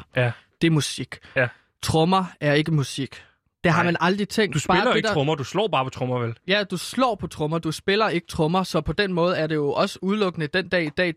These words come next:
Speaker 2: dumme mennesker, der spiller trommer.
Speaker 1: Nej.
Speaker 2: De
Speaker 1: Det er jo
Speaker 2: kan
Speaker 1: ligesom, hvis jeg gik ind bare og sparkede til en violin. Det ville jo heller ikke være musik.
Speaker 2: Nej, det ville være larm, og det ville være forfærdeligt at gøre.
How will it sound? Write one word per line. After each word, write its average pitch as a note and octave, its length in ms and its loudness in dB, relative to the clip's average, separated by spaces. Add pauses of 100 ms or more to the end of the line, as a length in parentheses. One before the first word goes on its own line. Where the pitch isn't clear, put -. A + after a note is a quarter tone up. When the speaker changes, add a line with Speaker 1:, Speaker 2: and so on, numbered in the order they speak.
Speaker 2:
dumme F3 260 2
mennesker, D#3+ 400 -2
der D#3 120 -4
spiller C3+ 300 -4
trommer. C#3+ 380 -4 (300)
Speaker 1:
Nej. A#2+ 160 2
Speaker 2:
De D#3 60 -8 (200)
Speaker 1:
Det - 100 -4
er F#3 40 4
jo G3+ 40 4
Speaker 2:
kan G#3+ 80 2
Speaker 1:
ligesom, A3+ 200 0
hvis E3+ 100 2
jeg F#3 80 2
gik G3 120 0
ind F3+ 120 -2
bare D3 100 2
og D3+ 60 -4
sparkede D3 380 -2
til C#3+ 140 -2
en A#2+ 120 0
violin. A#2+ 340 -4 (280)
Det E3 120 2
ville F#3+ 100 -2
jo D#3 40 4
heller F3+ 120 2
ikke D#3 80 -2
være C#3 80 0
musik. A#2 380 -6
Speaker 2:
Nej, E3+ 280 0 (160)
det F3 80 0
ville G#3+ 140 0
være D3 180 2
larm, D3+ 380 -2 (180)
og D3 200 -4
det E3+ 100 0
ville G3 140 0
være C#3+ 200 2
forfærdeligt D#3 680 -2
at C3+ 100 -6
gøre. C#3 280 0